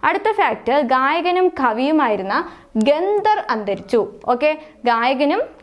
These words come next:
കവിയുമായിരുന്ന ഗന്ദർ അന്തരിച്ചു. ഇത് അദ്ദേഹത്തിന്റെ തൂലികാനാമമാണ് അല്ലെങ്കിൽ വിളിപ്പേരാണ്. അപ്പൊ യഥാർത്ഥ പേരെന്താണ്? ഗുമ്മടി വിട്ടൽ റാവു. എന്താണ്? ഗുമ്മടി വിട്ടൽ രാ-, റാവു. ഗുമ്മടി വിട്ടൽ റാവുവിന്റെ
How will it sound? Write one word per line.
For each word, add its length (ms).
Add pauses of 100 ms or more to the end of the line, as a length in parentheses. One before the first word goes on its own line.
(120)
കവിയുമായിരുന്ന 640 (160)
ഗന്ദർ 380 (140)
അന്തരിച്ചു. 400 (160)
ഇത് 160
അദ്ദേഹത്തിന്റെ 600
തൂലികാനാമമാണ് 840
അല്ലെങ്കിൽ 280
വിളിപ്പേരാണ്. 680 (360)
അപ്പൊ 180
യഥാർത്ഥ 420
പേരെന്താണ്? 520 (600)
ഗുമ്മടി 600 (440)
വിട്ടൽ 480 (160)
റാവു. 260 (140)
എന്താണ്? 300 (520)
ഗുമ്മടി 560 (160)
വിട്ടൽ 380 (120)
രാ-, 260
റാവു. 280 (380)
ഗുമ്മടി 520 (120)
വിട്ടൽ 360 (120)
റാവുവിന്റെ 480